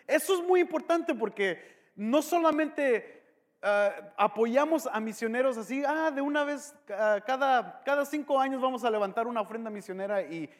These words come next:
y a ver cómo nos va", sino que eso es parte de lo que la iglesia debe de ser. Debemos de ser una iglesia apoyando a las misiones. Una iglesia con esta cantidad de personas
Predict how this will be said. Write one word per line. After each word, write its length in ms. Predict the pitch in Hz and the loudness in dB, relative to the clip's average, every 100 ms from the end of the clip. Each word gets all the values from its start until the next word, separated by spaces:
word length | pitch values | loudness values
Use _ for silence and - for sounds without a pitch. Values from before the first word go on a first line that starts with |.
| _ | _
y 80 | 160 | 0
a 80 | 170 | 2
ver 300 | 196 190 - | 0 -2 -10
cómo 180 | 202 196 | -8 -6
nos 220 | 175 135 | -6 -2
va", 160 | 156 147 - _ | -2 -4 -14 _
sino 360 | - 226 220 208 | -8 -4 -2 0
que 100 | 240 | 0
eso 160 | 247 285 | 0 -4
es 140 | - | -8
parte 640 | - - 294 320 311 330 | -6 0 2 2 0 -2
de 140 | 254 262 | 0 0
lo 220 | 233 233 | -2 -2
que 120 | 240 | -4
la 100 | 226 | -2
iglesia 640 | 226 220 285 285 - 254 220 | -4 -4 -6 -6 -10 -12 -8
debe 300 | 175 196 233 | -6 -4 -4
de 100 | 262 | -4
ser. 340 | 339 427 453 - _ _ _ _ _ _ _ _ | -6 -8 -12 -18 _ _ _ _ _ _ _ _
Debemos 760 | 175 277 208 320 403 427 392 | 0 0 4 4 6 6 4
de 80 | 269 | 2
ser 200 | - 269 | -2 -2
una 200 | 254 247 | 0 0
iglesia 680 | 202 208 202 - 208 202 180 _ - | 0 -2 -6 -8 -6 -6 -10 _ -8
apoyando 920 | 180 - 185 185 190 196 190 190 - | -8 -4 -6 -2 -4 -4 -8 -10 -10
a 140 | 170 | -10
las 280 | 170 147 139 | -8 -10 -10
misiones. 560 | 156 147 - 185 165 143 - _ | -12 -12 -10 -6 -6 -8 -14 _
Una 220 | 175 220 | -4 2
iglesia 380 | 226 220 214 220 | 4 2 -2 -4
con 140 | 196 196 | -4 -6
esta 180 | 208 | -6
cantidad 420 | 208 170 170 170 190 | -6 -6 -4 -2 -2
de 80 | |
personas 640 | 190 160 - 214 262 294 | -4 -10 -6 -6 -6 -8